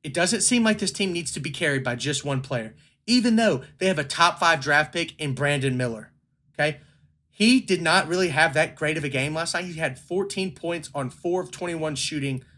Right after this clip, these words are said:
but there were five other Alabama players that scored ten or more points. Three Alabama players scored twenty or more points. I love to see it. You know what I really love to see is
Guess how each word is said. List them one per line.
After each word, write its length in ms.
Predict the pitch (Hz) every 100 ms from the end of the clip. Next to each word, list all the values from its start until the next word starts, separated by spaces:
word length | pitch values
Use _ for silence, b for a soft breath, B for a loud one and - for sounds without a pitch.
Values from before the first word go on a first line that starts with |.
| b b
but 140 | 147 139
there 100 | 185
were 140 | 139
five 580 | - - 180 196 196 196
other 240 | 170 160 143
Alabama 500 | 143 147 139 135 127
players 420 | - 123 117 117
that 160 | 127 123
scored 300 | 151 127 -
ten 160 | 160
or 80 | 143
more 180 | 135 131
points. 420 | 131 120 110 - b b b
Three 580 | 180 190 262 190 127 -
Alabama 400 | 156 160 143 143
players 300 | 131 143 127
scored 420 | - - 143 135 -
twenty 400 | - 220 202 135
or 60 |
more 200 | 117 113
points. 380 | - 113 - - b b b
I 100 | 160
love 300 | 165 165 185
to 80 | 202
see 260 | - 175 156
it. 140 | 135 B B
You 100 | 180
know 80 | 190
what 80 |
I 80 | 165
really 320 | 139 165 190
love 140 | 185 160
to 100 | 156
see 260 | - 156
is 300 | 151 160 135